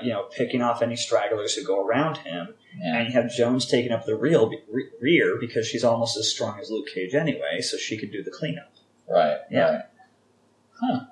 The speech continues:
Speaker 2: yeah, that's, that's solid analysis right
Speaker 1: Yeah.
Speaker 2: there.
Speaker 1: I mean, that's just, if, let's say they're, let's say you got, oh man, I would love to see a scene where they have to take out, like, a warehouse full of goons, and it
Speaker 2: Mm-hmm.
Speaker 1: literally opens with all the goons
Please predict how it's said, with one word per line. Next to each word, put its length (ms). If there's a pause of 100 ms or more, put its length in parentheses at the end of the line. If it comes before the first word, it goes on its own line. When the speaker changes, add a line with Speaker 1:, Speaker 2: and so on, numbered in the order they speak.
(180)
Speaker 2:
yeah, 180 (160)
that's, 380
that's 220
solid 540
analysis 580
right 80
Speaker 1:
Yeah. 100
Speaker 2:
there. 240 (840)
Speaker 1:
I 120
mean, 140
that's 220
just, 220 (100)
if, 280
let's 240
say 140
they're, 260
let's 200
say 80
you 180
got, 260 (340)
oh 360
man, 200
I 60
would 180
love 240
to 60
see 200
a 60
scene 440
where 100
they 120
have 260
to 180
take 240
out, 180
like, 160
a 60
warehouse 560
full 220
of 100
goons, 540 (340)
and 120
it 100
Speaker 2:
Mm-hmm. 100
Speaker 1:
literally 400
opens 600
with 520
all 200
the 100
goons 360